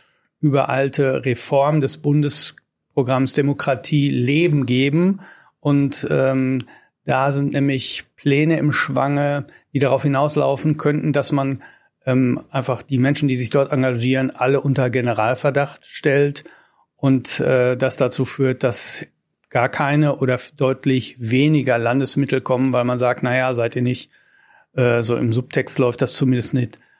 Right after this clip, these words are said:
„am alle, äh, am Ende alle so ein bisschen mindestens linksextrem.“ Und dabei engagieren sich da ja sehr, sehr viele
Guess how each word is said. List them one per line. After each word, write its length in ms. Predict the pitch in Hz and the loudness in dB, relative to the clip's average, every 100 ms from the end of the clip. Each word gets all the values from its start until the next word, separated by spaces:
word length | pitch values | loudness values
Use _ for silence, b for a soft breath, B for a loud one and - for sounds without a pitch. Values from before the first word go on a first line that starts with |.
| _ | _
„am 200 | - 123 | -2 0
alle, 440 | 131 127 127 131 127 | 2 2 2 2 2
äh, 140 | 139 | 0
am 200 | 120 127 | 0 0
Ende 300 | 127 147 151 | 2 2 4
alle 640 | 123 131 131 123 120 113 - _ _ _ _ | 2 2 2 0 0 -2 -8 _ _ _ _
so 180 | _ 131 | _ -4
ein 160 | 123 117 | -2 2
bisschen 480 | 185 - - 117 113 | 0 0 0 0 0
mindestens 600 | 113 113 - 135 - - | -2 -4 -4 -4 -6 -2
linksextrem.“ 720 | 147 147 123 117 - - - | 0 0 -2 -8 -6 -6 -4
Und 140 | 131 127 | -2 0
dabei 460 | 120 123 123 - - _ _ _ | 2 2 0 -4 -10 _ _ _
engagieren 420 | - 131 120 135 131 | -2 0 2 2 0
sich 180 | 127 | -2
da 200 | - 127 | -2 0
ja 300 | 139 143 139 - | 2 0 0 -2
sehr, 280 | 117 131 135 | 0 0 0
sehr 240 | 123 113 | 0 -2
viele 880 | - - - 147 156 160 156 151 | -6 -8 0 2 4 4 2 0